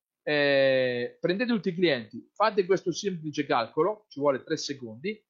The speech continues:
e poi chiamate il cliente. Ma questo non è che uno lo facciamo perché vogliamo appioppargli il cruscotto o altre cose. Secondo me dobbiamo farlo per dovere deontologico.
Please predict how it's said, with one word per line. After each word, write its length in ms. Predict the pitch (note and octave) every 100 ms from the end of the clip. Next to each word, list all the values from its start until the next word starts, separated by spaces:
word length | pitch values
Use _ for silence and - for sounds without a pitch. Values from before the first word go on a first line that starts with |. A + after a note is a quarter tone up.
| _
e 140 | D4
poi 200 | - C4+
chiamate 380 | G#3+ F#3+ E3 D#3+
il 80 | D#3
cliente. 720 | D#3+ C3 A2+ A2+ B2 - _ _ _
Ma 120 | A#3
questo 260 | D#4 - B3+
non 120 | C#4+
è 120 | C4
che 120 | -
uno 360 | G#3 F#3+ F3+ -
lo 220 | F3 A3
facciamo 880 | - F#3+ - G#3+ A3 G#3+ G3+ G3 - _ _ _ _ _
perché 300 | - E3+ G#3+
vogliamo 340 | G#3 G3 G3+ F#3+
appioppargli 560 | F#3 F#3 - F#3 F3+
il 60 | E3+
cruscotto 600 | F3+ D#3 F3+ G3 F#3 F3
o 40 |
altre 220 | D#3+ E3 D#3
cose. 300 | C3+ A2+ -
Secondo 440 | F#3+ G3+ C4 C#4
me 120 | D4+
dobbiamo 280 | C4+ G3+ G3
farlo 280 | C4 B3+ F#3
per 200 | F3+ E3
dovere 340 | F#3 A#3+ G3+
deontologico. 800 | D#3+ G#3 D3 C#3+ E3 - _ _